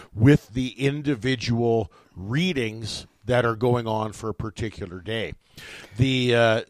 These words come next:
the terms, uh, propers and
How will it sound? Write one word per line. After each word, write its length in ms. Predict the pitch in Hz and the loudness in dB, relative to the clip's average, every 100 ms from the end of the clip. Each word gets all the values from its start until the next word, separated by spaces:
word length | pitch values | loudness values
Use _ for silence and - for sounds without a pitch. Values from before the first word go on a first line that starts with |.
| 113 | -4
the 120 | 120 | -2
terms, 960 | - 147 175 180 156 131 117 - - - _ _ _ _ | 4 6 6 4 4 0 -4 -4 -4 -6 _ _ _ _
uh, 200 | - 101 - | -6 -6 -4
propers 960 | - - 131 147 175 180 185 190 - - - - _ - - - - - - | -4 4 6 6 6 2 2 0 -4 -6 -16 -20 _ -20 -20 -20 -20 -18 -6
and 320 | 139 143 135 | 0 0 0